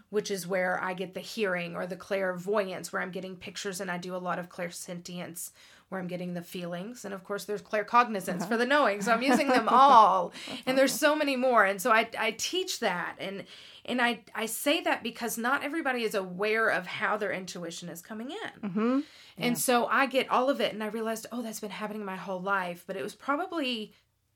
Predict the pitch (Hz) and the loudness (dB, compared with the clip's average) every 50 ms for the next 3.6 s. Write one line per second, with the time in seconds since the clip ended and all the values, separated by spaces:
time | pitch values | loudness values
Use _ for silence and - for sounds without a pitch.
0 | _ _ _ - - - 240 208 220 240 262 247 262 269 277 269 - 240 240 240 | _ _ _ -18 -2 0 2 4 4 2 2 2 0 -2 -2 -2 -4 -2 -2 0
1 | 247 262 247 220 190 190 196 175 - 220 196 190 190 185 - - - 208 196 190 | 0 0 0 0 -2 -2 -4 -6 -4 -4 -4 -4 -4 -6 -8 -4 -2 -2 0 0
2 | 196 180 180 175 190 185 180 180 180 180 175 180 180 175 - 175 190 175 175 180 | -2 -6 -6 -6 -6 -6 -4 -4 -4 -4 -6 -6 -6 -8 -8 -8 -8 -6 -4 -4
3 | 185 185 185 175 180 160 147 - 117 - - - | -4 -4 -4 -6 -8 -14 -12 -12 -12 -12 -14 -16